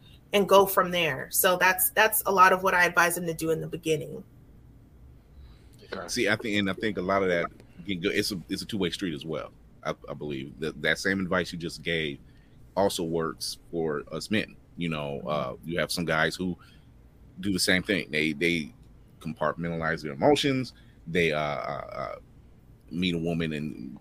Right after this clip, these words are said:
Speaker 2: try to dump everything into that one woman or try to make them fit that mold for the most
Speaker 1: Mm-hmm.
Speaker 2: part.
Speaker 1: Mm-hmm.
Speaker 2: Uh, so I think it, I think it, it goes for both sides. And it's like you said, they have to kind of sit back and relax and take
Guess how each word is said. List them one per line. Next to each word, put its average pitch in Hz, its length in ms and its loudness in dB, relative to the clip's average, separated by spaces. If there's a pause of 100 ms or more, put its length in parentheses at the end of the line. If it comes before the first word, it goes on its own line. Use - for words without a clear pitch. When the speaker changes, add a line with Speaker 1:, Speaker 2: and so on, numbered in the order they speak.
Speaker 2:
try 82 160 4
to 73 100 0
dump 90 280 -2
everything 85 440 2
into 80 180 -2
that 76 180 2
one 73 180 -4
woman 101 260 4
or 80 80 2
try 101 140 6
to 87 60 6
make 92 180 0
them 78 80 -10
fit - 220 -2
that 80 160 0
mold 80 440 0 (460)
for 143 100 8
the 120 60 4
most 92 200 4
Speaker 1:
Mm-hmm. - 80 -10
Speaker 2:
part. - 160 -10 (500)
Speaker 1:
Mm-hmm. 185 80 -6
Speaker 2:
Uh, 92 300 4
so 90 240 4
I 87 60 2
think 113 220 2
it, 87 220 2
I 92 100 4
think 110 260 -2
it, 85 100 -2 (100)
it 82 200 -4
goes 98 340 6
for 85 440 0 (720)
both 101 280 6
sides. 90 600 4
And 80 100 -6
it's 80 200 -8 (140)
like 78 200 -10
you - 60 -14
said, 82 240 -2
they 76 80 -4
have - 180 -6
to - 200 -10
kind 82 180 -8
of - 80 -10
sit - 220 -4
back 71 300 -6 (480)
and 73 260 -4
relax 69 480 -2
and 65 140 -14
take 85 260 2